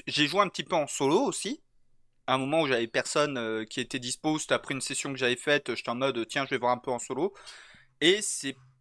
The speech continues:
plus du tout la même ambiance, en fait. C'est vraiment le genre de jeu auquel faut jouer, euh, avec des potes, euh, faire des quêtes, se taper des barres, faire de la merde.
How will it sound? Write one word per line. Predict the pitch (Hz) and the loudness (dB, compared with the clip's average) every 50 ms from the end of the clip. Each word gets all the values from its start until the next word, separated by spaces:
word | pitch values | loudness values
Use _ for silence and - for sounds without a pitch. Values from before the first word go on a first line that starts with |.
| _ _ - | _ _ -6
plus | - 208 220 | -2 0 0
du | 196 208 196 | 0 0 -2
tout | - 226 | 2 4
la | 214 202 | 4 4
même | 185 175 170 170 | 4 4 2 0
ambiance, | 170 160 180 196 180 - - | 0 2 0 0 0 0 -4
en | 143 | -4
fait. | 127 - 143 - | -2 -2 -4 -4
C'est | - - - | -4 -6 -2
vraiment | - 123 156 165 185 202 214 | 2 4 4 6 6 4 4
le | 202 165 135 | 2 0 0
genre | 135 156 165 165 | 2 2 2 2
de | 160 160 | 0 -2
jeu | 151 160 170 | 0 2 4
auquel | 196 180 - - 165 - | 4 4 2 0 -4 -4
faut | - - 143 127 | -4 -4 -6 -4
jouer, | 120 131 139 151 160 175 170 151 | -2 2 4 4 6 6 6 4
euh, | 127 120 117 - | 4 2 2 2
avec | 127 135 139 | 2 2 2
des | 139 143 | 0 -2
potes, | - - - 156 170 170 - - | 0 4 4 4 4 4 2 -2
euh, | 147 131 123 120 120 117 117 117 120 120 117 117 120 - - - - - - _ _ | 0 0 2 2 2 2 2 2 2 2 0 -2 -6 -10 -16 -20 -20 -20 -20 _ _
faire | - - 170 160 - | 2 4 4 4 4
des | 156 156 147 | 2 -4 -2
quêtes, | - - 160 160 175 - | 2 4 4 4 4 0
se | - - - - | -4 -12 -4 0
taper | - 151 - - 165 | 0 2 2 0 -2
des | 135 147 139 | -2 0 2
barres, | 127 143 143 151 156 165 165 - - | 4 6 6 6 6 4 2 -2 -4
faire | - 151 - | -4 -2 0
de | 160 | 2
la | 147 139 131 | 2 2 2
merde. | 131 127 131 135 143 156 160 | 2 2 2 2 2 0 -4